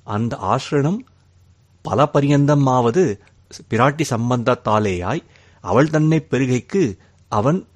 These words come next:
வியாபடுத்த வியாபாரம் அமிர்த மதனம் அப்படிங்கிறார். அமுதம் கொண்ட பெருமான் திருமார்வன் அப்படிங்கிறார் திருமங்கையாளர் இன்னொரு இடத்துல.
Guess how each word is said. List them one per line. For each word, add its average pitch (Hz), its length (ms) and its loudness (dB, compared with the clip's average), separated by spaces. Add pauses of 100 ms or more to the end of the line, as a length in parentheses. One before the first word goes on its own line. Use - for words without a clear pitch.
(220)
வியாபடுத்த 123 600 -2
வியாபாரம் 113 720 -2 (400)
அமிர்த 131 360 2
மதனம் 101 420 -2
அப்படிங்கிறார். 90 420 -8 (1160)
அமுதம் 117 420 -2
கொண்ட 120 260 -2
பெருமான் 117 540 0
திருமார்வன் 117 480 4
அப்படிங்கிறார் 101 500 0 (120)
திருமங்கையாளர் 117 460 4
இன்னொரு 110 280 4
இடத்துல. - 160 -10